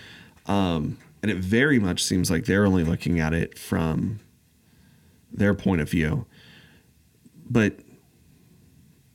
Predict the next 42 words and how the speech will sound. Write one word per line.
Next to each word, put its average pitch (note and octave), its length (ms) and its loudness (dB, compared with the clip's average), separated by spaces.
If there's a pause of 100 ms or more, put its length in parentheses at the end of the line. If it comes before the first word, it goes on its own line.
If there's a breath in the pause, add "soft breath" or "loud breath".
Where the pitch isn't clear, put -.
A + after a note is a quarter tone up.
(140)
I G2+ 40 0
mean, F#2+ 200 2
this A2 160 2
is, - 400 0 (840 soft breath)
the F#2+ 100 -4
poster G2+ 540 2
is F2+ 220 0
the F#2 100 0
one F#2 600 0
that F2+ 240 0
we G2+ 120 2
can F2+ 180 0
reply F#2 360 0
to. C2 340 -2 (920 soft breath)
The, F2+ 80 -2
the F2+ 220 -4
parents - 460 0
didn't E2+ 280 -2
put G2 160 0
all F2+ 100 2
this E2+ 240 -2
out E2+ 120 0
on D#2 120 -2
the D#2 100 0
internet. D#2+ 500 -2
So G2 300 0
if, A2 440 -2
if G2 180 -4
the F#2+ 60 -2
person C3+ 380 0
who G#2+ 100 2
posted A#2+ 400 0
this - 400 -4 (1800 soft breath)
were G#2+ 160 2
to F#2+ 60 2
hear B2 260 6
anything G2+ 340 2
I F#2+ 120 4
had F2 100 2
to D#2+ 60 -2
say, C3 340 2
like, G2+ 260 -2